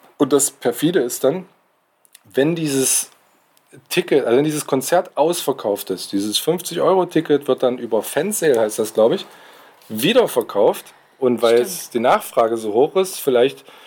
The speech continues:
Speaker 1: in dem Beispiel waren's zweihundertsiebzig Euro. Und wenn das einer kauft,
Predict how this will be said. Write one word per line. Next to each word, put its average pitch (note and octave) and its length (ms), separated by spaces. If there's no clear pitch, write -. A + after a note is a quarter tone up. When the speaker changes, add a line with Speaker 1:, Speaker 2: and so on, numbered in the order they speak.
Speaker 1:
in A2 80
dem C#3 140
Beispiel C#3 340
waren's A#2+ 260
zweihundertsiebzig C#3 960
Euro. A2+ 360
Und C#3+ 120
wenn D#3 100
das C#3+ 140
einer A#2 180
kauft, F#3+ 640